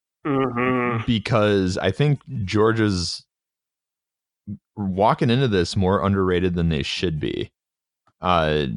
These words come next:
Speaker 2: just because Jake Fromm's been there. So,
Speaker 1: Mm-hmm.
Speaker 2: so I, I always, when it comes to these games in college, uh, experience, I really place a lot of value on. What do you think, though? Because, I mean, like, you've been, you've been a fan of Fromm,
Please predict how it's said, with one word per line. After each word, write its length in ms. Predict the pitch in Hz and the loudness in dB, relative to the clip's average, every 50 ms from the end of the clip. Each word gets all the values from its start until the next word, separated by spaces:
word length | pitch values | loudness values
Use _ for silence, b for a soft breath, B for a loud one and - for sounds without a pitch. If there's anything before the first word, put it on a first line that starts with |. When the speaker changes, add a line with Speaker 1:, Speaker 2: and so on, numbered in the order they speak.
| 53 69 | -6 -8
Speaker 2:
just 220 | 87 - 107 - | -6 -4 -6 -4
because 400 | - 107 - 110 101 90 85 85 | -4 -6 -2 0 0 0 0 -2
Jake 220 | - - 98 90 - | -2 -4 -4 -4 -2
Fromm's 340 | - 104 92 85 80 76 76 | 0 0 2 2 0 -2 -2
been 280 | - 82 78 78 73 | -2 -2 0 0 0
there. 340 | 64 50 50 50 - - - _ _ _ _ _ _ _ _ _ _ _ _ _ _ _ _ | -2 -4 -6 -8 -8 -10 -12 _ _ _ _ _ _ _ _ _ _ _ _ _ _ _ _
So, 240 | - - - - 98 | -10 -8 -4 0 2
Speaker 1:
Mm-hmm. 400 | 90 147 143 127 131 139 139 147 | 4 4 4 4 4 2 2 2
Speaker 2:
so 760 | 185 - - - 104 92 87 85 82 82 82 80 80 78 67 - | 0 -2 0 0 2 2 4 4 2 2 2 0 0 -2 -4 -2
I, 180 | - 87 90 85 - | -2 0 0 0 0
I 360 | - 90 85 85 85 85 - - | 0 0 2 2 0 -2 -2 0
always, 680 | 98 104 104 104 101 101 95 92 95 - - - - _ _ _ _ _ _ - | 0 0 2 2 2 2 0 0 -2 -4 -8 -10 -12 _ _ _ _ _ _ -4
when 140 | 104 104 98 | -2 0 0
it 100 | 92 82 | 0 0
comes 260 | - 113 110 110 - | 2 2 2 2 0
to 240 | - 120 107 98 90 | 0 0 2 2 2
these 280 | 85 82 90 90 87 - | 2 2 0 0 0 0
games 300 | - 87 85 85 82 82 | 0 0 0 0 0 0
in 100 | 78 71 | -2 0
college, 420 | 85 87 76 69 69 73 71 69 73 | 0 0 2 2 2 0 -2 -2 -2
uh, 140 | 73 71 - | -2 -2 -2
experience, 560 | 64 - - - - 87 82 80 80 80 - | -4 -6 -6 -4 -2 0 0 0 0 0 0
I 300 | 80 76 76 73 73 69 67 - - | 0 0 0 0 -2 -4 -6 -8 -10
really 340 | 85 82 87 85 80 78 76 | -6 -4 -2 -2 -2 -2 -4
place 280 | - - 85 76 - | -2 -2 -2 -2 -2
a 60 | - | -2
lot 200 | 78 78 76 78 | 0 0 2 2
of 180 | 78 69 69 71 b b b b b b b | 2 2 0 -2 b b b b b b b
value 720 | 85 85 85 78 76 78 82 80 78 76 76 76 76 - - _ _ _ _ _ _ _ - | -6 -2 0 2 2 4 2 2 2 2 0 0 -2 -6 -8 _ _ _ _ _ _ _ -2
on. 440 | 85 87 87 82 78 71 78 92 | 0 2 4 4 2 2 2 0
What 220 | 95 95 98 98 98 | 2 2 4 4 4
do 60 | 104 | 4
you 140 | 98 92 87 | 2 2 0
think, 280 | - - 87 87 82 | 0 0 0 0 2
though? 100 | - 82 | 0 0
Because, 240 | 71 82 - 104 98 | -2 0 -2 0 0
I 40 | 110 | 2
mean, 140 | 110 113 113 | 2 2 2
like, 140 | 113 101 101 | 0 0 0
you've 180 | 117 127 - | -2 -2 0
been, 340 | - 147 143 143 135 120 82 | 0 0 2 2 0 0 0
you've 140 | 98 110 113 | -2 -2 -2
been 100 | 139 131 | 0 -2
a 60 | 110 | -2
fan 280 | - - 90 82 90 87 | -2 -2 -2 0 0 0
of 80 | 82 | -2
Fromm, 440 | - - 60 58 50 50 50 - 87 | -2 -2 -2 -2 -2 -2 -4 -6 -8